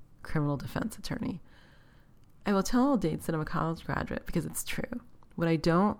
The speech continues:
often reveal is that I went to graduate school, or if I do mention graduate school, I don't mention it was law school. I'm already getting the vibe that I'm too much, too pretty, too smart, too talkative, too outgoing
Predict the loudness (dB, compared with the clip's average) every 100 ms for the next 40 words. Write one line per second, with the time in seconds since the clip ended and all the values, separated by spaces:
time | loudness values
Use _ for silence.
0 | -2 -2 0 0 0 0 -2 -2 -4 -8
1 | -16 -20 -12 -4 -2 0 0 -2 -4 -4
2 | -2 -4 -4 -6 -4 -6 -8 -12 -2 2
3 | 4 4 4 2 0 0 0 0 0 0
4 | -2 -2 -4 -2 0 4 4 4 0 -2
5 | -2 0 0 0 -2 -6 -6 -8 -16 -18
6 | -18 -18 -12 0 8 10 10 6 4 2
7 | 2 2 2 2 0 -2 0 0 0 -2
8 | -4 -6 -4 0 2 2 0 0 -2 0
9 | -2 -2 -2 -6 -2 2 2 0 -4 -2
10 | -2 0 2 0 0 -2 -4 -4 -6